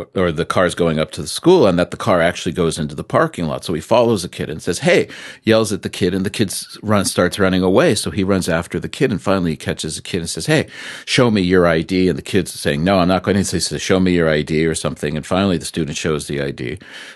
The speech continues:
The professor walks over, goes to the office, says, "Hey, you, this, this student literally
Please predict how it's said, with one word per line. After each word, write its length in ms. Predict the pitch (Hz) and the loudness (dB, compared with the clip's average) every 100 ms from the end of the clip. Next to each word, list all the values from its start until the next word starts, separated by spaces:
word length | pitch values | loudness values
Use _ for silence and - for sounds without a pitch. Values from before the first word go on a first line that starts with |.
| _ | _
The 80 | 98 | -8
professor 480 | 120 139 147 135 | 0 2 2 4
walks 320 | 110 92 - 92 | 6 4 4 0
over, 320 | 80 85 80 | 0 -2 -2
goes 280 | 95 98 107 | 4 4 4
to 120 | 98 | -2
the 120 | 82 | 0
office, 280 | 76 73 - | 0 -2 -6
says, 160 | 82 - | -6 0
"Hey, 220 | 123 69 | 0 0
you, 160 | 92 | -4
this, 420 | 92 - 98 - - | -8 -4 -4 -4 -4
this 160 | 107 - | -4 -4
student 560 | - 123 92 71 - | 0 2 2 -2 -8
literally 560 | 92 110 104 78 69 | 0 2 4 2 -2